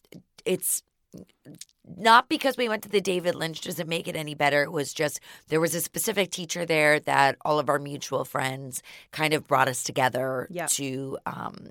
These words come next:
Speaker 1: teach from. And I know for me, Transcendental Meditation was the first thing that I did where I experienced more emotions than I ever wanted to experience in the best way possible.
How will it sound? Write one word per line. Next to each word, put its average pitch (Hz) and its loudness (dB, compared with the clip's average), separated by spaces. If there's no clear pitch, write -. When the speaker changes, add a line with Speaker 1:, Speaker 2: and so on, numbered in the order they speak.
Speaker 1:
teach 190 -4
from. - -4
And 175 4
I 202 6
know 208 2
for 185 -4
me, 147 -6
Transcendental 220 2
Meditation 165 -2
was 160 -2
the 170 -4
first 185 4
thing 151 0
that 156 -4
I 147 6
did 208 8
where 180 4
I 165 6
experienced 196 -2
more 180 2
emotions 180 -2
than 185 -4
I 165 0
ever 156 2
wanted 151 0
to 147 -4
experience 175 -4
in 160 -6
the 156 -2
best - 0
way 151 2
possible. 165 -2